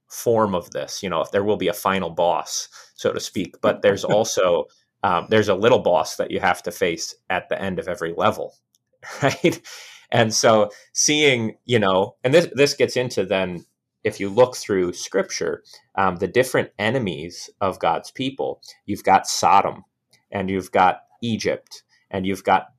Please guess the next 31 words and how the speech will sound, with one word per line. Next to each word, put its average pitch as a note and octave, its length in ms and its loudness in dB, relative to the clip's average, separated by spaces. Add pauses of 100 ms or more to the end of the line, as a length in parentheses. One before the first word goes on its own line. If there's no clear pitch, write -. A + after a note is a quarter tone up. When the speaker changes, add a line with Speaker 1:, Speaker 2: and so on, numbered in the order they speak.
(200)
Speaker 1:
Assyria, F2+ 640 -2 (320)
and G2+ 160 -4
you've G2 140 -2
got - 320 0
Babylon, E2+ 640 0 (300)
and G2+ 160 -2
you've G2 180 -4
got F#2+ 300 4
finally G2+ 420 0
then F2 340 -4
Jerusalem, F2+ 840 -6 (280)
and F#2+ 160 -2
then G#2 140 0
you've G2+ 220 -4
got F#2 240 2
Rome. F2+ 580 0 (420)
And, F#2+ 300 -2 (200)
you G#2 120 -2
know, F#2 140 0
they, F#2+ 160 -2 (100)
they F#2 120 0
take - 340 -6
different G2 340 -4
forms, F#2+ 680 -2
but F2+ 220 -2 (140)
in A2 220 -2
all G#2+ 340 2
of F#2 140 -2
those F#2 220 -2
different - 460 -6
guises, E2+ 840 -4